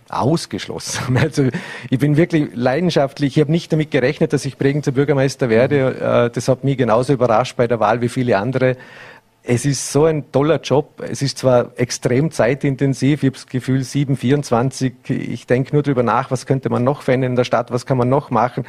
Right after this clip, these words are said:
Speaker 1: Ich hab ri-, wirklich Freude und Spaß
Speaker 2: Mhm.
Speaker 1: bei dem Job, so energieraubend und anstrengend er ist. Also ich strebe keine <laughs> Parteifunktionen an, weil das hatte ich zehn Jahre Landesparteichef, war eine
Speaker 2: Mhm.
Speaker 1: schöne Zeit, aber werde ich nicht wiederholen.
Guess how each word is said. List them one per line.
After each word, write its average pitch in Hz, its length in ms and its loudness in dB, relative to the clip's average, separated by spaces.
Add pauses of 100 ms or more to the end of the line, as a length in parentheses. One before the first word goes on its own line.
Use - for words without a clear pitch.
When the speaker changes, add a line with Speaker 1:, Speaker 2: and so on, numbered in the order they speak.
(260)
Speaker 1:
Ich 139 80 4
hab 135 80 2
ri-, 127 360 0
wirklich 180 280 -2
Freude 139 380 0
und 104 100 -4
Spaß 113 320 -2
Speaker 2:
Mhm. - 40 -18
Speaker 1:
bei 127 80 0
dem 120 140 0
Job, 143 300 -2
so 131 260 0 (560)
energieraubend 151 720 2
und 131 80 2
anstrengend 151 560 0
er 117 100 4
ist. 170 360 -2
Also 135 220 2
ich - 280 -2
strebe 127 300 0
keine 131 260 0
<laughs> - 0 -
Parteifunktionen 135 920 0
an, 120 260 0
weil 120 180 2 (320)
das - 160 -2
hatte 120 280 -2
ich - 180 -4
zehn 123 180 0
Jahre 113 300 2
Landesparteichef, 107 1000 -2 (360)
war 107 100 0
eine 110 140 0
Speaker 2:
Mhm. - 20 2
Speaker 1:
schöne 107 240 0
Zeit, 101 380 0
aber 95 260 0 (180)
werde 113 260 0
ich 110 120 -6
nicht 117 240 -4
wiederholen. 98 400 -6